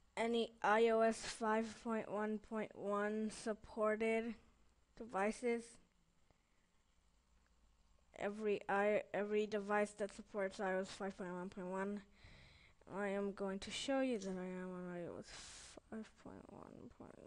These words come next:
one. And it will go faster if you get a fresh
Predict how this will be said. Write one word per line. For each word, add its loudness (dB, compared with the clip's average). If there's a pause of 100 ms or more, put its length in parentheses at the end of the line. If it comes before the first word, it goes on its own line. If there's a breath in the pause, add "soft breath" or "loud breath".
one. -14 (1080 soft breath)
And 2
it 4
will 12
go 6
faster 6 (140)
if 6
you 2
get 2
a 0
fresh -6